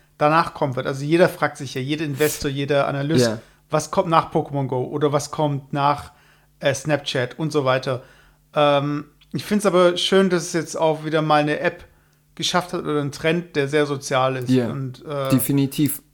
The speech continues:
Speaker 2: Ähm, im
Speaker 1: ja.
Speaker 2: Prinzip, also wir, wir reden wieder von Beziehungen, wie ihr merkt, oder beziehungsweise von Interaktion zwischen Menschen. Also falls ihr, äh, euch fragt, wieso wir jetzt über Pokémon reden. Aber, ähm,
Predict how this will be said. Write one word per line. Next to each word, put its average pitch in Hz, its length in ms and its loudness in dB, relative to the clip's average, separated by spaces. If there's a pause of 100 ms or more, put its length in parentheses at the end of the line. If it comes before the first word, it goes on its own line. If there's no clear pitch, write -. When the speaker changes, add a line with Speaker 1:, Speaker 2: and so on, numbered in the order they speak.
(100)
Speaker 2:
Ähm, 123 440 2
im 127 80 2
Speaker 1:
ja. 135 60 0
Speaker 2:
Prinzip, 175 420 0 (520)
also 110 260 0
wir, 110 300 2
wir 113 140 2
reden 113 320 2
wieder 120 220 2
von 113 260 -2
Beziehungen, 131 680 -2
wie 120 180 0
ihr 123 80 0
merkt, 120 380 -2
oder 107 140 0
beziehungsweise 107 720 -6
von - 420 -8
Interaktion - 720 0
zwischen - 320 -2
Menschen. 110 400 2 (540)
Also 107 160 0
falls 107 260 0
ihr, 107 120 0 (140)
äh, 110 40 0
euch 104 480 0
fragt, - 320 -4
wieso 104 220 -2
wir 98 80 0
jetzt 78 260 -2
über 110 180 -4
Pokémon 107 540 -6
reden. 107 200 -2 (360)
Aber, 117 560 2
ähm, 123 460 2